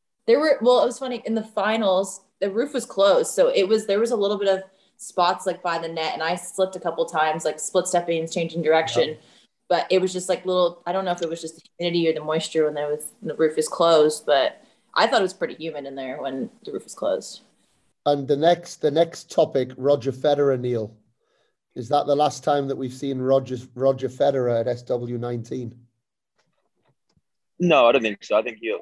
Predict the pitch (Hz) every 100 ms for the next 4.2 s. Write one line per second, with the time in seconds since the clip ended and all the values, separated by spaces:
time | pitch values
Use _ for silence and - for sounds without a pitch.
0 | - 110 107 107 - - 95 92 _ _
1 | _ _ _ _ - - 98 95 95 92
2 | 95 95 _ _ _ _ _ _ 117 113
3 | 117 - _ - 131 113 131 117 104 104
4 | 117 -